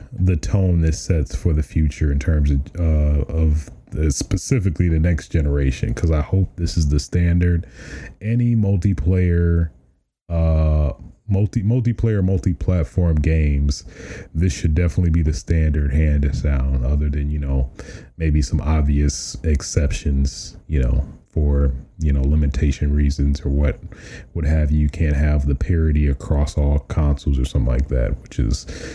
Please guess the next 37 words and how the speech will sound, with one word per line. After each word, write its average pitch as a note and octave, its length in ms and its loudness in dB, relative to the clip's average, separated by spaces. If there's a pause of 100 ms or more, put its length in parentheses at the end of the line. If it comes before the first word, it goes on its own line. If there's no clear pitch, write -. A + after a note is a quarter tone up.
(220)
in G2+ 100 0
that G#2+ 180 2
aspect, G2 400 0
that's F#2+ 200 2
probably F#2 300 2
the E2+ 100 2
only F2+ 840 2 (520)
factor E2+ 580 0
I D#2+ 100 2
can E2 240 0
definitely, E2 500 2
you D#2 220 2
know, C#2 140 0
understand D#2 760 2 (400)
why D#2 320 2
a D2 160 2
particular - 460 -2
console D2+ 440 0
can't, D#2 600 0 (880)
uh, D2+ 440 2
do E2+ 460 2
or D2 200 2
go D#2+ 280 2
multi-platform. B1 960 -2
So, - 280 -2 (580)
which G#2 200 0
is - 60 -16
totally G2 240 2
fine. C2 300 -2
I C#2 60 0
don't D2+ 80 0
have D2+ 180 2
an - 60 -6
issue - 200 -6
with - 100 -6
that. - 340 -8
So, - 160 -6